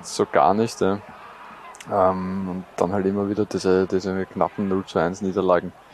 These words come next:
Schwierig. Und, äh, Glück für den F C Blau-Weiß, dass halt eben, wie wir ganz am Anfang schon gesagt haben, dass sich auch sonst eher nur ein Schneckenrennen entwickelt, äh,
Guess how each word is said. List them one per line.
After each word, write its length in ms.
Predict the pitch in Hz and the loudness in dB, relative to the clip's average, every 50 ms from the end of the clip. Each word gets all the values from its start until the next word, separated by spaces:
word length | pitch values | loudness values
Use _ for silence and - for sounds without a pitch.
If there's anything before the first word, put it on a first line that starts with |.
| - - - - - - - - - - - - - - - - - - - - | -20 -20 -20 -20 -20 -20 -20 -20 -20 -20 -20 -20 -20 -20 -20 -20 -20 -20 -16 -10
Schwierig. 480 | - - 131 156 160 143 120 95 - - - - | -4 2 6 8 8 8 8 6 2 -8 -6 -2
Und, 260 | 95 117 113 - - | 0 0 0 4 6
äh, 200 | 123 120 117 113 | 8 8 8 8
Glück 280 | - - 131 135 - - | 6 4 -2 0 -2 -2
für 360 | - - 123 120 117 117 113 | 2 4 6 8 8 8 6
den 160 | 104 110 110 | 4 4 4
F 140 | 107 104 - | 2 2 2
C 120 | - 117 | 0 -2
Blau-Weiß, 480 | 107 - - 107 110 101 92 104 107 - | 0 4 6 6 8 8 8 8 6 2
dass 280 | - 101 - - - - | -2 -4 -4 -2 0 4
halt 180 | 113 104 101 95 - - - | 4 4 4 2 -4 -2 2
eben, 320 | 87 95 101 101 95 90 | 4 4 4 2 0 -2
wie 80 | 92 92 | -2 0
wir 120 | 92 92 - | 0 0 0
ganz 240 | 98 90 90 - | 0 -2 0 0
am 80 | 67 67 | -2 -2
Anfang 240 | 90 - 101 92 90 | -2 -4 -8 -10 -8
schon 160 | - 95 90 | -8 -10 -10
gesagt 300 | 92 90 95 92 - - | -8 -8 -10 -10 -8 -10
haben, 140 | 95 92 92 | -10 -8 -8
dass 220 | 92 92 - - - 82 95 92 - | -10 -10 -8 -4 -2 -2 -2 -2 -4
sich 180 | - 101 - 104 | -8 -6 -6 -6
auch 80 | 95 - | -6 -6
sonst 300 | - - 95 - - - | -6 -6 -6 -6 -6 -4
eher 200 | 65 82 85 87 | 0 0 0 0
nur 140 | 87 85 | 0 -2
ein 80 | 82 82 | -4 -4
Schneckenrennen 720 | - - 98 95 - - 90 87 87 80 78 78 80 80 71 | -6 -8 -8 -8 -8 -8 -6 -4 -4 -2 -2 -2 -4 -6 -6
entwickelt, 560 | 76 78 - - - - - 71 - - - | -8 -12 -14 -18 -12 -6 -6 -6 -6 -4 -2
äh, 200 | 76 78 73 | -2 0 0